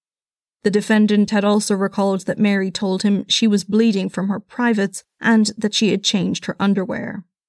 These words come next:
Davis said he'd asked Mary if she wanted a doctor, but Mary told him that the house needed to be cleaned first and the kids dressed. Davis said he'd done this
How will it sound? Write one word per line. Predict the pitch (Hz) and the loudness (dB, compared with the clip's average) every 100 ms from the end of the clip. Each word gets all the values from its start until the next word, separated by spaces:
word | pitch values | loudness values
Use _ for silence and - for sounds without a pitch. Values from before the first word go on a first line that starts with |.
| _ _ _ - | _ _ _ -8
Davis | 185 226 226 226 | 0 2 4 2
said | - 220 196 190 | 2 0 0 0
he'd | - 226 - | 0 0 2
asked | 226 233 - 220 | 2 2 2 2
Mary | 214 202 202 | 4 4 2
if | 202 208 | 2 -2
she | 202 - | 0 0
wanted | 220 202 196 185 | 0 0 0 -4
a | 185 | -4
doctor, | 180 202 196 - 180 | -2 -2 -2 -6 -6
but | 190 - | -2 0
Mary | 254 269 262 | 2 2 2
told | - 214 202 | 0 0 0
him | 202 190 | 0 -2
that | 196 | -4
the | 190 - | -6 -2
house | 233 220 - | 0 2 2
needed | 202 196 175 | 0 0 -4
to | - | -6
be | 175 175 - | -8 -10 -6
cleaned | - 233 196 - | 0 2 2 -2
first | - - - - | -8 -6 -4 -4
and | - 202 | -2 -2
the | |
kids | 196 202 180 - | 0 -2 -2 -4
dressed. | 156 - - - - _ _ _ - | -6 -6 -6 -8 -12 _ _ _ 0
Davis | 190 190 196 | 2 2 0
said | - 185 175 | 0 -2 -2
he'd | 180 180 | -6 -4
done | - 220 214 | 0 4 4
this | 202 202 | 2 0